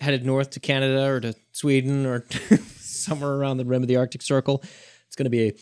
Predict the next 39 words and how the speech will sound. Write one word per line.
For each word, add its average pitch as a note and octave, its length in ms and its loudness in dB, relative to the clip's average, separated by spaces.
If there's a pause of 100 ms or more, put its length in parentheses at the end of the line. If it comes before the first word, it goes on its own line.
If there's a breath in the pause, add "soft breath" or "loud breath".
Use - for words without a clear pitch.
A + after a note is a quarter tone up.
(140 loud breath)
you C3 100 2
may D3 80 6
not D3 100 2
have C#3+ 120 0
to C#3 60 0
go B2 160 2
quite C3+ 320 0
as C3+ 140 -4
far A2+ 260 -2
north A2+ 320 -6
this G#2+ 160 -10
year G#2+ 120 -8
to G#2+ 40 -10
see A#2+ 160 -2
it. - 140 -4 (320 loud breath)
Very F3+ 240 6
cool D3+ 240 4
inspiration B2+ 480 2
on A2 100 -2
this G#2+ 140 -4
watch, G#2+ 320 -4
though. G#2 260 -4 (360 soft breath)
And D#3+ 100 2
I F3+ 60 6
just C4 140 -2
wanna C4 140 -2
point E3+ 360 0
something D#3 300 2
out, B2+ 140 2
'cause C3 80 -4
actually D#3 360 2
this D3+ 260 -4
question D3+ 300 2
was B2+ 100 -2
posed B2+ 300 -2
to C3 40 -2
me A#2+ 140 0
recently, A#2+ 720 -4 (260)
was C3 500 4